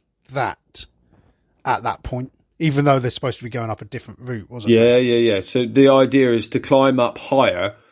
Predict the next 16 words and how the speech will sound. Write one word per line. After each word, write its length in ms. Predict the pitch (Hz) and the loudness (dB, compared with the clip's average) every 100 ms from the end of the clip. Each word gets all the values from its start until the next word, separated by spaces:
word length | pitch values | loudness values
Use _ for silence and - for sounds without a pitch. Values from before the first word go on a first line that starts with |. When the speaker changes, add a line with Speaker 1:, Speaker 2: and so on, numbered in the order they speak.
| _ _ | _ _
Speaker 2:
and 180 | 110 110 | -6 -2
then 560 | 113 113 113 110 - _ _ _ _ | -2 -2 -4 -6 -8 _ _ _ _
lower 360 | 117 120 131 131 | -4 2 4 4
yourself 440 | 120 110 127 113 | 2 2 2 2
down 280 | 127 117 113 | 0 0 0
on 160 | 113 110 | -2 -2
the 80 | 107 | 0
rope 340 | 113 101 - | 0 -2 -6
so 180 | - 110 | -6 -4
that 120 | 107 | -2
you 160 | 110 110 | -4 -4
can 160 | 113 | -4
have 160 | 113 107 | -4 -4
this 140 | 107 | -8
pendulum 580 | - - 127 113 98 95 | -6 -2 0 0 -4 -6
effect 540 | 90 107 104 - - | -4 -4 -4 -8 -20